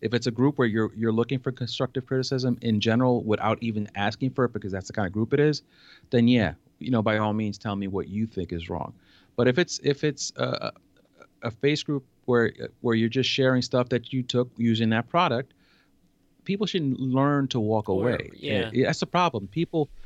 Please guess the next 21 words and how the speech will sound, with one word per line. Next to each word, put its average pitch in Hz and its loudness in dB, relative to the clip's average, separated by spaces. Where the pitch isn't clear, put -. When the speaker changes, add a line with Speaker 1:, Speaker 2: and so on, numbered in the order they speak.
Speaker 1:
people 185 2
have 151 -4
to - -6
open 135 0
their 120 0
mouth 110 0
and 95 -8
say - -2
something. - -6
People 175 -2
through 151 4
internet 131 2
are 107 -4
so 135 -2
strong, 135 -2
you 120 2
know, 107 0
fanboys, 110 2
people 151 0
in 113 4
general. 117 0